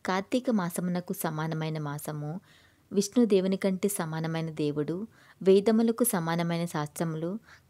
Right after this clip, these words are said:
గంగ కంటే పుణ్యప్రదమైన తీర్థములు లేవన్నది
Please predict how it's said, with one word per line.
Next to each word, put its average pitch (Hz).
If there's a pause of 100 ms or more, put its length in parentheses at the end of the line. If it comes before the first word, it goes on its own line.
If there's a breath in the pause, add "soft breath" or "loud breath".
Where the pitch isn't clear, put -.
గంగ 185
కంటే 226
పుణ్యప్రదమైన 170
తీర్థములు 160
లేవన్నది 156